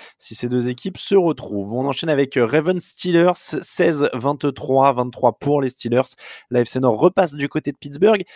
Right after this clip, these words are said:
Mine de rien, ça fait quatre victoires de suite. Ils ont oublié Le'Veon Bell, ils le disent tous, ils avancent.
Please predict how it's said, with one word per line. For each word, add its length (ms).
Mine 120
de 80
rien, 160
ça 140
fait 120
quatre 180
victoires 300
de 120
suite. 560
Ils 280
ont 60
oublié 340
Le'Veon 280
Bell, 420
ils 160
le 100
disent 240
tous, 480
ils 260
avancent. 540